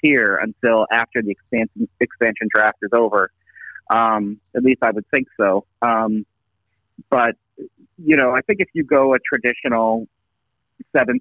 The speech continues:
three one, I think you have to protect your top three defensemen. I think you, you keep Slavin and Pesce are,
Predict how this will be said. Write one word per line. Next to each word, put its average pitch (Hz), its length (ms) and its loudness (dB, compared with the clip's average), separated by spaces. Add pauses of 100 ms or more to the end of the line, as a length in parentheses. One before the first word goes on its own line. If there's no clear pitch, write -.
three 127 140 2
one, 117 300 0
I 113 140 0
think 117 180 -4
you 120 120 0
have 110 120 0 (100)
to 110 180 0 (200)
protect - 380 -4
your 117 140 -2
top 110 200 0
three 117 160 0
defensemen. 110 540 -2
I 98 40 0
think 101 260 -2
you, 107 300 2 (220)
you 107 200 2 (180)
keep 113 140 4 (100)
Slavin 110 320 2
and 120 80 2
Pesce 113 340 0
are, 98 180 0